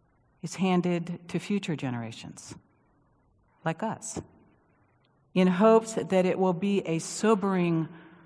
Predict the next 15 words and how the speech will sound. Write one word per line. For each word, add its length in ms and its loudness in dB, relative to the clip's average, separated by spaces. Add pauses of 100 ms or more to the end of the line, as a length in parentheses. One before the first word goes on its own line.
(160)
wake-up 540 0
call 520 -6 (1200)
for 400 0
us 560 -6 (680)
when 220 0
we 200 0
are 180 -2
being 360 -4
unfaithful, 840 -8 (1200)
an 240 -2
unfaithful 640 -2
covenant 500 -4
partner 600 -8 (600)
to 100 -8
God. 460 -10